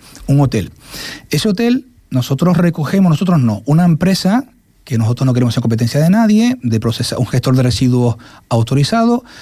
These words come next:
recoge esos residuos, el hotel certifica, digitalización,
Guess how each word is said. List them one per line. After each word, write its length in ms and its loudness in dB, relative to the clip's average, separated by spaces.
recoge 300 0
esos 180 0
residuos, 600 2
el 100 0
hotel 200 0
certifica, 680 -2
digitalización, 960 0